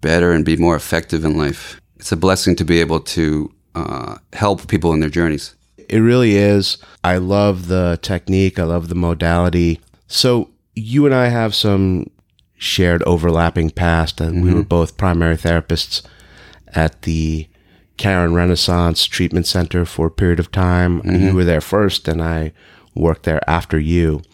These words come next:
Speaker 2: If I'm not mistaken, you got your E M D R training while you were a primary therapist there?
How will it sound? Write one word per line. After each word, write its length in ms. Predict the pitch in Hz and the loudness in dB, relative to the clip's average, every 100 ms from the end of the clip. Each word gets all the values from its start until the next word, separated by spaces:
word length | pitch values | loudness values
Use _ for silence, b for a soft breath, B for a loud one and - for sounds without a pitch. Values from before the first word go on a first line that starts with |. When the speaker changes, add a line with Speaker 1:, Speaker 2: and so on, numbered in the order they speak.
| b b b - | b b b -4
Speaker 2:
If 160 | 98 | -2
I'm 140 | 139 156 | 2 2
not 100 | 143 | 2
mistaken, 300 | - - 107 | 0 0 0
you 120 | 147 | 0
got 400 | - 330 - - _ _ - | 0 -2 -2 -8 _ _ -6
your 320 | 107 110 101 - | 2 2 2 0
E 120 | 101 | 2
M 120 | 101 | 2
D 140 | 95 95 | 2 2
R 120 | 87 | 0
training 440 | - 104 90 85 | 0 -2 0 0
while 260 | 87 85 80 | 0 2 2
you 120 | 80 | 2
were 80 | 78 | 0
a 40 | |
primary 460 | 73 82 82 82 82 | -2 -4 -2 -2 -2
therapist 420 | 85 87 - - | -4 -4 -6 -8
there? 240 | - 120 | -6 -8